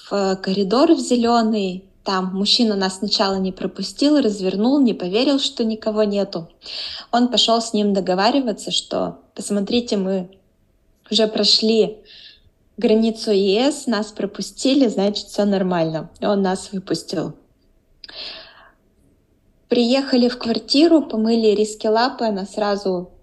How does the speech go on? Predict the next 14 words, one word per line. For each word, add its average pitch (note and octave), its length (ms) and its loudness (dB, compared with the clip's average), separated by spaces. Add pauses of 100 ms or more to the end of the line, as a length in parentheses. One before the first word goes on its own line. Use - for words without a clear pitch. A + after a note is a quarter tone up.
(120)
поела, C4+ 640 2 (840)
от G#3 160 -4
еды G#3 220 2
не G3+ 140 2
отказывалась, A#3+ 840 -2
это - 160 -10
тоже B3 380 2
хороший A#3 460 0
показатель. G#3 720 -2 (720)
Забралась, G#3+ 880 0
э, F3+ 640 -2
в - 120 -18
подушки, A3+ 680 0 (180)
<laughs> - 160 -20